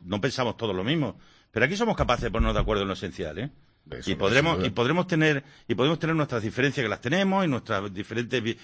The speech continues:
Speaker 1: visiones en muchas cosas, pero aquí sabemos que con las cosas de comer no se juega y a las cosas de verdad hay que darle la importancia que tienen.
Speaker 2: Un tal Juan Carlos Rodríguez Ibarra, le conocemos, ¿no?
Speaker 1: Hombre, claro.
Speaker 2: Un poquito.
Speaker 1: Mi padre espiritual.
Speaker 2: Ha dicho que se iría del partido si se pacta con los independentistas.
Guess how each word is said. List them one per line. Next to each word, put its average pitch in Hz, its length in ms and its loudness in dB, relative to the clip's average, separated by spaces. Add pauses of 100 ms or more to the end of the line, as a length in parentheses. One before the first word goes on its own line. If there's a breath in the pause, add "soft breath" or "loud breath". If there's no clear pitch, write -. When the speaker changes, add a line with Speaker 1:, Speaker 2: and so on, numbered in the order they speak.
(140 loud breath)
Speaker 1:
visiones 123 380 4
en 120 40 2
muchas 117 220 -2
cosas, 170 320 0 (280 loud breath)
pero 117 140 4
aquí 139 140 2
sabemos 156 380 4
que 139 140 -2
con 131 140 -2
las 120 100 0
cosas 156 220 -2
de 143 60 2
comer 139 160 2
no 123 80 0
se - 80 -4
juega 151 380 0 (180 loud breath)
y 113 60 4
a - 20 6
las 104 100 4
cosas 139 260 -2
de 120 60 0
verdad 107 160 2
hay 131 60 2
que 117 80 -2
darle 110 160 0
la 110 60 0
importancia 92 400 -6
que 87 80 -6
tienen. 76 220 -10 (1000 loud breath)
Speaker 2:
Un 123 140 8
tal 117 680 6
Juan 92 260 2
Carlos 104 220 4
Rodríguez 90 300 4
Ibarra, 95 440 0
le 85 60 -8
conocemos, 73 400 -2
¿no? 104 160 -2 (200)
Speaker 1:
Hombre, 95 180 -2
claro. 95 240 -4
Speaker 2:
Un 78 80 -4
poquito. 76 380 -2
Speaker 1:
Mi - 80 -12
padre 98 280 0
espiritual. 95 540 -6
Speaker 2:
Ha 110 120 6
dicho 113 480 4 (180)
que 98 140 6
se - 140 2
iría 95 300 6
del 90 160 4
partido 104 640 0 (400)
si - 140 0
se 90 140 2
pacta 98 360 0
con 92 200 4
los 98 180 2
independentistas. 78 880 0